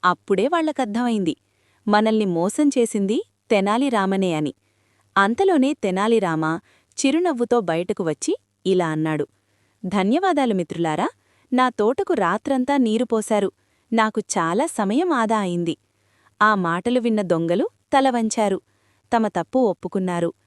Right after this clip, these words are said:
ఇకపై దొంగతనం చెయ్యమని వాగ్దానం చేశారు. వారి పశ్చాత్తాపాన్ని చూసిన తెనాలిరామ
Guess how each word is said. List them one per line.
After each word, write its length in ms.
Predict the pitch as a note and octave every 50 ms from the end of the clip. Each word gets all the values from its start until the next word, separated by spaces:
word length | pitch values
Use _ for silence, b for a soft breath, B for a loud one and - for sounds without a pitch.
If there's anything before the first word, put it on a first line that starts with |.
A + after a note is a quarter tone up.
| _ _ _ _ _ _ -
ఇకపై 380 | A#3+ A3 - E4 - C#4+ D4
దొంగతనం 560 | C#4 G#3 E3+ E3 E3+ F#3+ A#3 B3+ C#4+ C4+ C4 B3
చెయ్యమని 600 | A3 - - E3+ F3+ A3 C4 A#3+ G3+ G3 C4+ G4+ F4
వాగ్దానం 500 | B3+ A3+ A#3 G#3+ G#3 A3+ G#3 F#3 F3 E3+ - F3+
చేశారు. 360 | D#3+ D#3 - E3 D#3+ D#3 D3 - _ _ _ _ _ _ _ _ _ A#3
వారి 240 | B3 C4 C4+ C4+ C4
పశ్చాత్తాపాన్ని 880 | - - G3+ - - - D4+ D4+ - - C#4 C4+ - B3+ B3 A#3+ A3+ G#3+ - A3
చూసిన 260 | G#3+ - A3+ G3+ G3
తెనాలిరామ 720 | - - D#3+ D#3+ E3+ F3+ G3+ A3+ G#3+ G#3 F3+ E3+ F#3+ D4